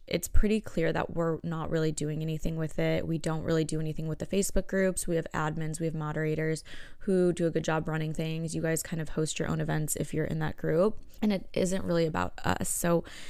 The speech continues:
it just didn't really make sense. I, to be super honest, I spent a lot of time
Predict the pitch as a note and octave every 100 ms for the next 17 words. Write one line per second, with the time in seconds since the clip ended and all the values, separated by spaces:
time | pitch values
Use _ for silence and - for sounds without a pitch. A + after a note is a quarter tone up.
0 | - - - G3+ G#3+ G#3 G3+ G3+ F#3+ -
1 | E3+ E3+ E3+ - F3 E3+ E3 - - -
2 | - G3+ G3 F#3 - F3+ F3+ F3 F3 F3+
3 | E3+ F3 F#3+ - - F#3+ E3+ E3+ F3 -
4 | - F3 - F3+ E3 E3+ - - E3 E3